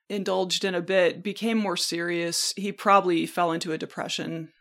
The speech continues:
uh, when he got back to New York. He became addicted to heroin.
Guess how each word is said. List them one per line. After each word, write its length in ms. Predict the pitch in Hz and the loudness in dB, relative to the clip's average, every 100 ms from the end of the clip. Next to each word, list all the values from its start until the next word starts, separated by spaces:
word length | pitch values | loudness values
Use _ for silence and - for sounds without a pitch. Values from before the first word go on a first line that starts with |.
| - | -10
uh, 220 | 165 165 | -6 -2
when 140 | 165 165 | -2 -2
he 240 | 160 156 _ _ - | -2 -6 _ _ -6
got 140 | 165 | -2
back 240 | 165 160 - | -2 -2 -4
to 100 | 175 | -6
New 60 | |
York. 260 | 165 170 - _ _ _ _ _ _ - | -4 -4 -6 _ _ _ _ _ _ -6
He 120 | 220 | -2
became 260 | 240 233 247 | 0 4 6
addicted 300 | 202 202 180 | 6 2 0
to 60 | 185 | -2
heroin. 580 | 165 160 180 175 175 | 0 0 0 -2 -6